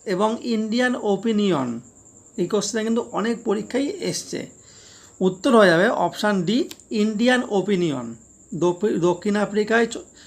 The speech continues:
বসবাসকালীন তিনি যে পত্রিকা প্রকাশ করেন, তার নাম হলো ইন্ডিয়ান ওপিনিয়ন, ঠিক আছে। আর এই মহাত্মা গান্ধী কিন্তু উনিশশো পনেরো সালে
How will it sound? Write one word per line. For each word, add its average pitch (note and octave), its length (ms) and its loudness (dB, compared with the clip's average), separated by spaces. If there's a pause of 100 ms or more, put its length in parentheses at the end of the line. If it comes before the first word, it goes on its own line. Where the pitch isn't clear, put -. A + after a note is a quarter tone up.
(200)
বসবাসকালীন G#3 880 2 (220)
তিনি F#3+ 240 0 (480)
যে F#3+ 200 4
পত্রিকা G3 480 0
প্রকাশ G3 380 -2
করেন, A3 260 0
তার G3+ 180 2
নাম E3+ 220 2
হলো A3 280 4
ইন্ডিয়ান A3+ 580 2 (100)
ওপিনিয়ন, D#3 640 -4 (580)
ঠিক A3+ 140 -4
আছে। G3+ 300 -2 (960)
আর E3+ 200 4 (500)
এই G3 400 2 (240)
মহাত্মা G3+ 400 2
গান্ধী G#3 320 2
কিন্তু G3+ 340 0
উনিশশো G3 460 0
পনেরো F3+ 320 0
সালে B3 340 6